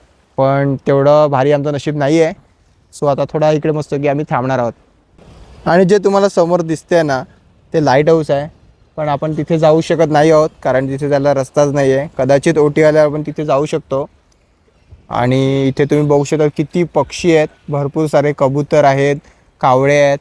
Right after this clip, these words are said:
आणि आता जरा त्यांचं काहीतरी मॅटर झालं आहे म्हणून ते इकडून तिकडून फिरतायत आणि त्यांना इकडे भरपूर सारं खायला मिळते म्हणून इथे पक्षी भरपूर आहेत. आणि जसं मी तुम्हाला इकडच्या बोटी दाखवल्या,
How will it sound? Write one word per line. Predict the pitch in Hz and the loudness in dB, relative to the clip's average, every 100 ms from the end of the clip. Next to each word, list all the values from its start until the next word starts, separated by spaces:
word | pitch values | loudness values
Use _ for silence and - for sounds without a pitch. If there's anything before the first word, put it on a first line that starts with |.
| _ | _
आणि | 123 123 | -8 -6
आता | 131 135 | -6 -6
जरा | 135 131 | -4 -2
त्यांचं | 131 131 123 | -2 -4 -4
काहीतरी | 131 127 135 | -4 -4 -2
मॅटर | 131 123 135 | 0 0 2
झालं | 151 147 | 2 2
आहे | 139 | 0
म्हणून | 143 131 131 | -2 -6 -4
ते | |
इकडून | 131 131 139 | -4 -2 -4
तिकडून | 135 143 | -4 -6
फिरतायत | 139 135 - 147 147 - _ _ _ _ _ | -6 -4 0 2 0 -8 _ _ _ _ _
आणि | 123 127 | -6 -4
त्यांना | 131 135 | -2 -2
इकडे | 143 | -2
भरपूर | 143 147 139 175 | 0 0 2 0
सारं | 170 170 | 2 0
खायला | 165 147 151 | 0 2 2
मिळते | 156 151 151 160 175 _ - | 2 0 0 -2 -6 _ -10
म्हणून | 139 143 | -6 -6
इथे | 139 147 147 | -2 -2 -2
पक्षी | - 131 - | -6 -8 -4
भरपूर | 151 135 139 139 | -2 -2 -2 0
आहेत. | 143 - _ _ _ _ | -2 -6 _ _ _ _
आणि | 127 127 | -6 -4
जसं | 131 143 | -2 -2
मी | 143 | -2
तुम्हाला | 139 135 | -2 -2
इकडच्या | 131 135 131 143 | 0 -2 0 -2
बोटी | 127 123 147 | -2 0 2
दाखवल्या, | 139 139 139 | 2 2 0